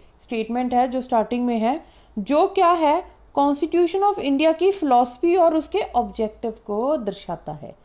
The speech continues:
समझ लगी? यही बोला था मैंने, किसी संविधान के बारे में पढ़-, पढ़ना है तो उसका preamble पढ़ लो,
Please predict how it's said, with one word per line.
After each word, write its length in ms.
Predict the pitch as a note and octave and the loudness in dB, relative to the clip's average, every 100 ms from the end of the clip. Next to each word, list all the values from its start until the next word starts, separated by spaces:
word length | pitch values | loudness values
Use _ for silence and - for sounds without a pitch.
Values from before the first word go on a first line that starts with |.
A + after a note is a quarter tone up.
| _ _ _ | _ _ _
समझ 300 | - A#3 C#4+ | -4 0 2
लगी? 200 | D4+ D#4 | 0 2
यही 300 | E4+ C4+ C#4 | 2 2 2
बोला 280 | D#4 D#4 D#4 | 2 2 2
था 120 | F4 | 2
मैंने, 300 | E4+ E4+ F4+ F4+ - - - | 0 0 0 -2 -10 -20 -12
किसी 440 | A#3+ A#3 C#4 C#4+ C#4+ _ _ | -10 -6 -6 -6 -10 _ _
संविधान 460 | G#3+ G#3+ A3 G#3+ B3 | -6 -2 -2 -2 -2
के 100 | C#4 | 0
बारे 220 | C4 B3+ | 0 0
में 160 | C4+ B3+ | -2 -6
पढ़-, 560 | B3+ A3 G#3+ A3+ G#3+ | -6 -6 -6 -4 -2
पढ़ना 300 | A3 A3 A#3+ | -2 -2 -2
है 300 | B3+ C4+ E4 E4 - - - | -2 -2 -4 -8 -18 -16 -4
तो 120 | A#3+ | -2
उसका 220 | A#3+ C4 | -2 -4
preamble 440 | B3+ C4+ D4 D4+ D4+ | -4 -4 -4 -4 -4
पढ़ 160 | C4 | -4
लो, 200 | A3 G#3+ | -4 -6